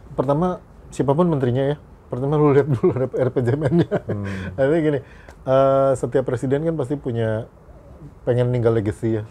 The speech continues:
Speaker 1: pengen
Speaker 2: Hmm.
Speaker 1: ninggal legacy, dia mau meninggalkan apa gitu ya. Katanya lu bilang tadi ya, ada fenomenal aspek
Speaker 2: Iya.
Speaker 1: yang ditinggalkan. Ya,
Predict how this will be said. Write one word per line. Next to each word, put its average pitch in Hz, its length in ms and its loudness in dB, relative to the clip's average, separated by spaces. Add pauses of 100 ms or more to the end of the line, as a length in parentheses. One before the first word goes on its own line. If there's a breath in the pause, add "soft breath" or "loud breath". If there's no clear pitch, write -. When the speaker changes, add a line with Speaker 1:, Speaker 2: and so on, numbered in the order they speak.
Speaker 1:
pengen 110 240 -6
Speaker 2:
Hmm. - 20 -4
Speaker 1:
ninggal 113 200 2
legacy, 113 420 0 (500 loud breath)
dia 120 460 2 (220)
mau 110 180 -6
meninggalkan 107 460 -4
apa 104 440 0
gitu 101 120 -2
ya. 104 120 0
Katanya 113 180 4
lu 120 100 4
bilang 120 220 4
tadi 127 200 2
ya, 113 120 2
ada 110 180 0
fenomenal 110 1040 -2
aspek 110 260 -4
Speaker 2:
Iya. 117 40 4
Speaker 1:
yang 113 260 6
ditinggalkan. 104 380 -4 (760 loud breath)
Ya, 113 200 2